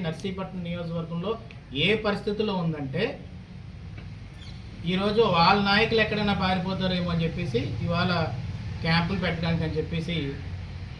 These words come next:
మనకి అక్కడ వాళ్ళందరూ కూడా ప్రిపేర్ అయ్యి ముందుకెళ్ళారంటే వాళ్ళ పార్టీలో ఉన్న నాయకుల మీద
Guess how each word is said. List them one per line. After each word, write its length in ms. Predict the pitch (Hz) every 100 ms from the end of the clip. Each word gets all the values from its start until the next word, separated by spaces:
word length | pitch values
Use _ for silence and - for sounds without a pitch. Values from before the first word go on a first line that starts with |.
| - - - - - - - - - - - -
మనకి 280 | 147 151 151 139 131 - - - 151
అక్కడ 200 | 147 143 139 131 - - - - - 143
వాళ్ళందరూ 380 | 147 143 143 165 160
కూడా 120 | 160
ప్రిపేర్ 320 | 147 135 160 156
అయ్యి 100 | 147
ముందుకెళ్ళారంటే 720 | 139 139 160 139 139 135 - - - - - - - - 147
వాళ్ళ 160 | 165 165
పార్టీలో 400 | 160 165 190 190 180
ఉన్న 120 | 175 160
నాయకుల 300 | 156 165 170
మీద 120 | 170